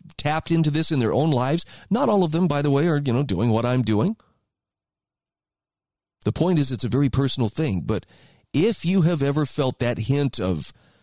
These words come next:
"There is something greater that I was born to do," that's not a delusion of grandeur. That is a call from the universe. That is a call from your creator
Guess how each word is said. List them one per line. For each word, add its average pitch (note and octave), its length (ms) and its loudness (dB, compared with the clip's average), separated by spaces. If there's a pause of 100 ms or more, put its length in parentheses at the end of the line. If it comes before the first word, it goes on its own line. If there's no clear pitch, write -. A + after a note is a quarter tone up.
(180)
"There C#3+ 320 0
is D#3+ 140 0
something B2 680 0
greater G#2+ 540 -2 (800)
that G2+ 100 0
I A2 120 0
was B2 160 0
born A2+ 340 2
to A#2 120 -6
do," G2 460 -2
that's F3+ 220 -4
not B3+ 140 0
a A#3+ 60 2
delusion E3+ 500 0
of C#3+ 100 -2
grandeur. C#3 560 -2 (1500)
That C3+ 100 -2
is A3+ 140 -2
a D#3+ 40 -6
call F3+ 320 2
from F#3+ 160 0
the D#3+ 60 2
universe. C3 460 0
That C3 100 -2
is G3 120 -2
a C3 60 -4
call F#3+ 360 0
from D3+ 160 0
your D3+ 100 2
creator B2+ 720 0